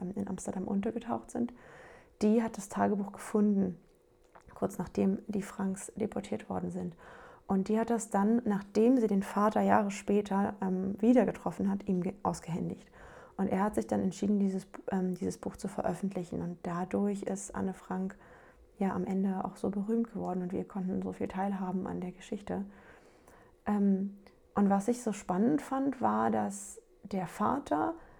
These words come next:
ein bisschen <laughs> redigiert hat, sag ich mal. Der hat Passagen rausgenommen, in denen er selber nicht so gut wegkam. <laughs> Und, ähm, der Otto Frank ist, oh, ich weiß grad gar nicht mehr genau, wann der gestorben ist.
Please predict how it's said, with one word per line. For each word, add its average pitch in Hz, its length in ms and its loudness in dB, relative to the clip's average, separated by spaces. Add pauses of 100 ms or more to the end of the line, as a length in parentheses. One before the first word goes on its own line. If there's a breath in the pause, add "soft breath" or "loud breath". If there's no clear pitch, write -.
(680 loud breath)
ein 202 240 4
bisschen 240 680 4 (100)
<laughs> - 60 -14
redigiert 226 580 4
hat, 190 180 0
sag 202 160 6
ich - 140 2
mal. 185 160 2
Der 190 140 2
hat - 120 -6
Passagen 208 420 0
rausgenommen, 202 680 2
in 196 160 2
denen 185 180 2
er 180 120 -2
selber 196 520 2 (380 loud breath)
nicht 208 320 2
so 208 160 2
gut 214 340 -2
wegkam. 233 480 4
<laughs> - 1120 -8
Und, 214 460 4
ähm, 202 560 4
der 202 300 2
Otto 208 140 -2
Frank 226 380 -2
ist, 202 160 -6
oh, 202 160 -2
ich - 100 -12
weiß 214 160 -6
grad - 180 -8
gar 202 140 -4
nicht 202 160 -4
mehr 196 100 -2
genau, 196 260 0
wann 208 140 -2
der 208 120 -2
gestorben 214 420 -2
ist. - 260 -6